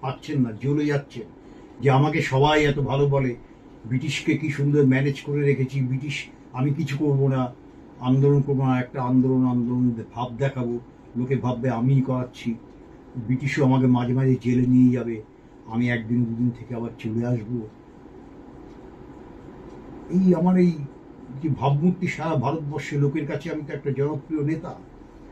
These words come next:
তো নেতাজি সে সর্বনাশ করে দেবে, সুভাষচন্দ্র সে সর্বনাশ করে দেবে। সেই জন্য ত্রিপুরী কংগ্রেসে যখন তিনি সভাপতি নির্বাচিত হলেন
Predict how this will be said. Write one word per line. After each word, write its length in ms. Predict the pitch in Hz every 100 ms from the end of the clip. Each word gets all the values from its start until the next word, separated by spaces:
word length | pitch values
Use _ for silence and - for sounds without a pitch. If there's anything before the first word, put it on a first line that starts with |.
| - - -
তো 60 |
নেতাজি 480 | 175 160 180 180 190
সে 100 | 185
সর্বনাশ 460 | 160 160 180 247 -
করে 140 | 170
দেবে, 340 | 120 - - -
সুভাষচন্দ্র 560 | 156 175 - 175 170
সে 80 | 156
সর্বনাশ 440 | 165 160 214 262 -
করে 140 | 135 104
দেবে। 120 | 92 - - - - - - - -
সেই 140 | 139 156
জন্য 140 | 160 135
ত্রিপুরী 320 | 143 160 156
কংগ্রেসে 600 | 151 151 151 - 151 143 - - - -
যখন 320 | 117 127 151 139
তিনি 260 | 147 143
সভাপতি 540 | - 131 139 147 139 143
নির্বাচিত 600 | 135 131 135 127 139 123
হলেন 260 | 143 135